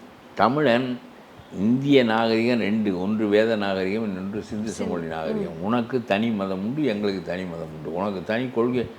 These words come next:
Speaker 1: மொழி உண்டு, எங்களுக்கு
Speaker 2: எங்களுக்கு
Speaker 1: தனி
Speaker 2: தனி
Speaker 1: மொழி
Speaker 2: மொழி
Speaker 1: உண்டு.
Speaker 2: உண்டு.
Speaker 1: எங்க-,
Speaker 2: ஆ.
Speaker 1: உன் நாகரிகம் வேறு, என்னுடைய நாகரிகம் வேறு. ஆகவே, இதையெல்லாம் விவேகானந்தருக்கு கற்பித்தவரை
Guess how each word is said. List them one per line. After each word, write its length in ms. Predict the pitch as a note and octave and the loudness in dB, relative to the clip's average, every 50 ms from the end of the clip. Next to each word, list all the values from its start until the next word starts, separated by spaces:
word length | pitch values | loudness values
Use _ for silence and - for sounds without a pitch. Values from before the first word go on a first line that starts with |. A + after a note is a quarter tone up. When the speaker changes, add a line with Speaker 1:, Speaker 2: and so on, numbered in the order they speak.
| - - - | -14 -6 0
Speaker 1:
மொழி 180 | G#2+ A#2+ C3+ C3 | 2 4 4 4
உண்டு, 280 | B2+ A#2+ B2+ D3+ F3 | 4 2 2 2 2
எங்களுக்கு 220 | F3 C3+ G#2+ F#2+ - | 2 2 0 -2 -2
Speaker 2:
எங்களுக்கு 240 | - A3+ A3+ F#3+ | -2 -2 -2 0
Speaker 1:
தனி 160 | F#3+ G#3 G3+ G3+ | 0 0 0 0
Speaker 2:
தனி 20 | |
Speaker 1:
மொழி 200 | E3+ F#3 F3+ F3+ | 0 0 0 -2
Speaker 2:
மொழி 80 | E3+ D#3+ | -2 -4
Speaker 1:
உண்டு. 120 | E3 F3+ | -4 -4
Speaker 2:
உண்டு. 100 | F#3 - | -4 -2
Speaker 1:
எங்க-, 240 | - - A#2 - - | 0 0 0 0 0
Speaker 2:
ஆ. 20 | F#3+ | 0
Speaker 1:
உன் 200 | - A2 B2 C#3+ C#3+ C3+ C3 | 0 0 0 0 0 0 0
நாகரிகம் 520 | B2 B2+ C3+ C#3+ D3 C#3+ C3+ B2+ B2 A#2+ | 0 2 2 4 4 4 4 2 2 2
வேறு, 200 | B2 C#3 D#3+ E3 | 2 2 2 2
என்னுடைய 400 | C#3+ A2+ G#2+ G2 F#2 F#2 F#2 F2+ F#2 F2 F2 | 0 -2 -2 -2 -2 -2 -4 -4 -4 -4 -6
நாகரிகம் 500 | F2 F#2 G2+ G2+ G2+ G2 F#2+ F#2 F2+ F2 | -4 -4 -2 0 0 0 -2 -2 -4 -4
வேறு. 200 | E2+ F2 F2 F2 - - - - - - - - | -4 -4 -4 -6 -6 -10 -16 -16 -18 -14 -4 4
ஆகவே, 540 | D2+ G#2+ B2+ C3 A#2+ A2 G2 F#2+ G#2 B2 D3 D#3 D3+ - - - - - - | 6 8 8 8 8 4 4 6 6 6 6 4 2 -4 -10 -16 -16 -4 2
இதையெல்லாம் 720 | A2+ A#2 B2 C#3+ D3 C#3+ C#3+ C#3+ D3+ D#3+ E3+ F3+ G3 G3 G3 - - - - - A#2 A2 | 6 10 12 12 12 12 12 10 8 8 8 8 6 4 0 -4 -12 -18 -10 -4 2 8
விவேகானந்தருக்கு 720 | C#3+ E3+ F#3 F3 E3+ D#3+ D#3 D3+ C#3 B2+ B2 A#2+ A2 A2 G2+ | 10 12 12 12 10 8 4 4 4 4 4 4 2 0 4
கற்பித்தவரை 600 | F#2+ A2+ A#2 A#2 - D3+ D3 C#3 B2+ B2+ C3+ D3 | 6 6 6 6 4 0 4 6 6 8 8 6